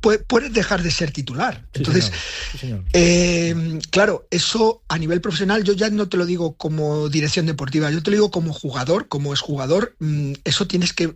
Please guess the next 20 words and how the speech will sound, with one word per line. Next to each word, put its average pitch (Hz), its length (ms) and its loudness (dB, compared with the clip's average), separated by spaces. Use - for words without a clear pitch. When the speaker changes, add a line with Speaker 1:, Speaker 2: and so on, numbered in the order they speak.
Speaker 1:
que, 165 180 0
que 165 140 -2
pensarlo 165 420 2
muy 170 320 0
mucho, 156 540 -4
muy 147 140 -4
mucho, 185 340 0
porque, 139 360 -2
porque 131 240 -4
es 135 60 2
muy 147 100 2
bonito 175 600 4
estar, 160 560 0
eh, 139 260 0
ser 147 240 0
pieza 147 220 -2
clave 139 220 0
de 135 60 0
tu 143 120 -2
equipo, 170 500 0